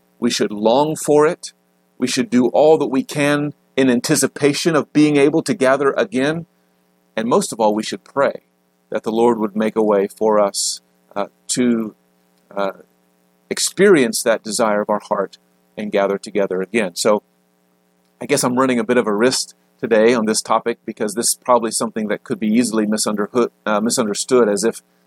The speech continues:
um, I'm suggesting that, um, there's some kind of disobedience going on if, if you're not gathering. It's not at all what I'm saying.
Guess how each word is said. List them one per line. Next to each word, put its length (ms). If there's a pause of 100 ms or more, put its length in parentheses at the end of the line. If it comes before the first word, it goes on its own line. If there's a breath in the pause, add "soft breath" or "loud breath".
(200)
um, 320 (180)
I'm 180
suggesting 720 (460)
that, 160 (200)
um, 380 (680)
there's 160
some 160
kind 160
of 100
disobedience 840
going 300
on 200
if, 240
if 160
you're 120
not 340
gathering. 400
It's 140
not 140
at 80
all 260
what 100
I'm 140
saying. 360